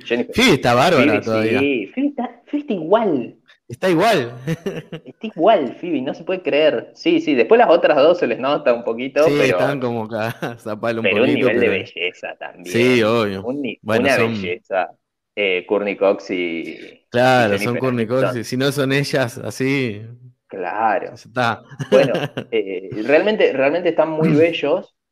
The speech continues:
Speaker 1: eh, y bellas, eh, pero sí, este, esto, ¿no? Como Courtney, eh, eh, Jennifer Aniston y, y, y Ross, <laughs> este, están como muy, en,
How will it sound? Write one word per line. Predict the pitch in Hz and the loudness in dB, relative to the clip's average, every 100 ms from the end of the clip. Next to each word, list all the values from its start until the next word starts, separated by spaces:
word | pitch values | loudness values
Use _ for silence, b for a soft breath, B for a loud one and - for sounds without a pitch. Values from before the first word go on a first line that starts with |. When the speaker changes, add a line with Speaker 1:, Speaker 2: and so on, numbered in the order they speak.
| _ | _
Speaker 1:
eh, | - - | -20 -18
y | - 110 | -10 -4
bellas, | 110 143 - 131 180 - _ | 0 0 0 -2 -4 -10 _
eh, | 113 104 101 95 - | -8 -4 -4 -6 -6
pero | 98 95 | -4 -4
sí, | 92 131 135 147 143 127 110 90 | -4 -4 0 2 2 2 0 -2
este, | - _ 98 92 92 - | -6 _ -8 -6 -8 -4
esto, | 123 - - | -4 -4 -10
¿no? | 95 123 131 | -6 -4 -2
Como | 104 95 95 92 | -2 -2 -4 -6
Courtney, | 123 127 139 135 135 131 117 | -4 -2 0 0 0 0 0
eh, | 95 90 90 87 87 82 - _ _ _ _ _ - | -2 -4 -6 -8 -10 -12 -18 _ _ _ _ _ -18
eh, | 87 | -10
Jennifer | 104 107 - | -8 -4 -2
Aniston | 104 127 123 98 95 | -2 -2 -2 -4 -6
y, | 90 90 90 95 95 - _ | -10 -12 -14 -16 -18 -20 _
y, | - 101 98 107 - _ _ | -20 -18 -18 -20 -20 _ _
y | - 98 | -10 -2
Ross, | 110 123 - | 2 2 2
<laughs> | 123 - - 104 90 _ | -2 -2 -8 -14 -16 _
este, | 95 95 - 104 95 90 90 90 - | -4 -4 -6 -6 -4 -4 -6 -8 -8
están | 104 120 139 | -8 -4 -2
como | 151 131 | 2 2
muy, | 117 123 135 131 113 - | 2 2 2 0 -2 -4
en, | 85 101 101 | -6 -8 -10